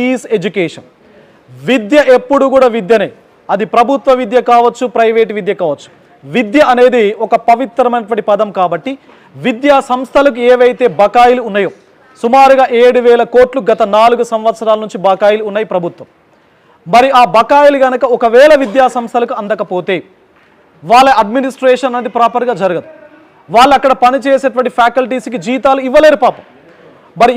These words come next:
ఇవ్వలేనటువంటి జీతాలు ఇవ్వలేనటువంటి పరిస్థితి లోపల యాజమాన్యం ఉంటే, జీతాలు తీసుకోక నెలల తరబడి జీతాలు లేకపోతే మైండ్ లోపల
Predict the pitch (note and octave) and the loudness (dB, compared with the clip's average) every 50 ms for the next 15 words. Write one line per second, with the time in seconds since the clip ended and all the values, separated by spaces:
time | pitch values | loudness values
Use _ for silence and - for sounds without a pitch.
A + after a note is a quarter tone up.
0 | A#3+ A#3+ A#3 D4+ D4+ D4+ D#4 C#4+ C#4+ A3+ C#4 C#4 A#3+ G#3 C#3 E3 A#3+ C#4+ C#4+ - | -2 0 2 4 4 4 4 2 2 0 -2 -2 -2 -2 -6 -2 0 0 2 2
1 | D4+ C#4+ D4 D4 D4 B3+ B3 A#3 B3+ C4+ C4+ C4 C4 B3 - - B3+ B3+ B3 G#3 | 2 2 4 2 0 -2 -4 0 0 2 2 2 0 0 -2 -2 0 0 0 -2
2 | - - A#3 A#3+ C4 - C4+ G#3+ C4 B3 B3 A#3+ B3 A#3+ A3 A3 G#3+ G#3+ F#3 A#3 | 0 0 0 0 0 -4 -8 -8 -2 0 0 0 0 -2 0 0 0 0 -2 -2
3 | G#3+ A3+ A3 A3 A3 G#3+ F3 D#3+ C#3 - A3+ B3+ _ _ _ _ _ _ _ _ | -2 -2 -2 -2 -4 -10 -10 -12 -10 -8 -10 -10 _ _ _ _ _ _ _ _
4 | - - C3 D3+ B3 D4+ E4 B3+ D#4 D4+ D4 - C#4+ - C4 C#4 C#4 - - D4 | -20 -14 -4 0 2 2 2 4 4 4 4 4 2 0 -2 -2 -2 -2 0 0
5 | C#4 - C#4 A3+ G3 G#3+ B3 C#4 D4 D4+ B3 C#4+ C4+ C4+ A#3+ C#4 C4 C4+ B3 G#3+ | 0 2 0 -2 2 2 2 2 2 0 2 0 0 2 2 0 0 0 -4 -4
6 | G#3+ A3+ _ _ _ C3+ C#3 A3+ C#4+ D4+ - D4 C#4+ C#4 C4+ C4 C4 C4 C4+ A3 | -6 -10 _ _ _ -10 -4 -4 -2 0 2 2 2 2 4 2 2 2 0 0
7 | B3 B3+ B3+ C4 A3 G3 G#3+ A#3 C4 C4 B3+ C4 B3+ - C4 B3+ A#3 | 0 2 2 2 2 2 0 0 0 2 2 2 2 4 2 2 2